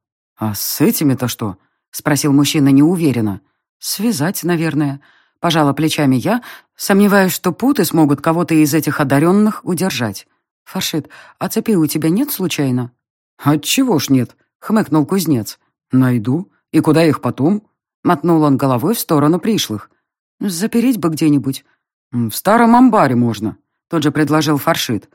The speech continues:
"Там подпол есть крепкий, его водой топит, потому пустой стоит". Зеленоволосый активнее завозился, замычал, хотя молчать я ему не приказывала. Сам молодец, догадался. Посмотрела на него пристально.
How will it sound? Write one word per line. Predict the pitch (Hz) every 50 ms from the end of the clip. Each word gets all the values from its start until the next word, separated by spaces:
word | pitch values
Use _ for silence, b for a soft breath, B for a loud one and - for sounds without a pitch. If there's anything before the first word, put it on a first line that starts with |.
| _ _ _ _ _ _ _
"Там | _ 135 135 127 113
подпол | - - 131 135 135 - 170 170
есть | 180 160 196 180 - -
крепкий, | - 175 180 175 - - 175 165 147 B B B B
его | B 131 139 151 127 135 131
водой | 160 214 202 226 196 151
топит, | - 127 120 - 113 - - - - _
потому | - 131 123 131 123 139 202 233
пустой | - - - - - 170 151 131
стоит". | - - 127 120 113 107 101 - _ _ _ _ _ _ B B B B B
Зеленоволосый | - 143 175 170 175 170 160 151 165 175 214 269 269 - 165 143
активнее | 139 135 - - 165 151 147 143 139 131
завозился, | 113 127 127 127 120 - 143 214 247 247 - 220 208 180 -
замычал, | - 113 131 123 117 110 - - 139 175 214 208 B B B B
хотя | B - 151 135 143
молчать | 127 127 127 120 - 247 285 285 -
я | 170 156 139
ему | 127 120 120
не | 120 -
приказывала. | 170 220 233 - 240 208 156 123 113 117 107 104 107 101 B B B B B B
Сам | - - - 220 196 160
молодец, | 156 156 160 165 160 143 160 147 - -
догадался. | 143 139 151 156 156 156 139 143 139 135 123 - - 117 117 - B B B B B B B B
Посмотрела | - 165 - 170 - 143 - 190 247 269 262 247
на | 233
него | 226 220 208 196 214
пристально. | 214 - 151 127 117 - - 113 104 104 101 98 -